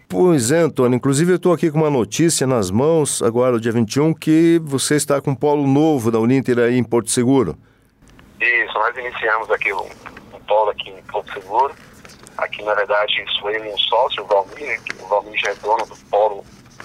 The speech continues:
Speaker 2: na cidade próxima aqui, chamada Eunápolis.
Speaker 1: Certo.
Speaker 2: Agora estamos expandindo aqui pra Porto Seguro. Porto Seguro aqui que é
Speaker 1: Que beleza.
Speaker 2: uma cidade maravilhosa aqui que atende uma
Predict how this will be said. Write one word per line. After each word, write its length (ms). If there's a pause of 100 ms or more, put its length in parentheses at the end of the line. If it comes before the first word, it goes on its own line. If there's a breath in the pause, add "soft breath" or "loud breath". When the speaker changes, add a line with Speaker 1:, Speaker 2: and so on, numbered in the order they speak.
(160)
Speaker 2:
na 100
cidade 280
próxima 360
aqui, 160
chamada 340
Eunápolis. 540 (640)
Speaker 1:
Certo. 640
Speaker 2:
Agora 80
estamos 200
expandindo 480
aqui 200
pra 100
Porto 260
Seguro. 380 (260)
Porto 200
Seguro 200
aqui 140
que 120
é 160 (380)
Speaker 1:
Que 160
beleza. 460
Speaker 2:
uma 80
cidade 200
maravilhosa 560
aqui 180
que 100
atende 800 (540)
uma 320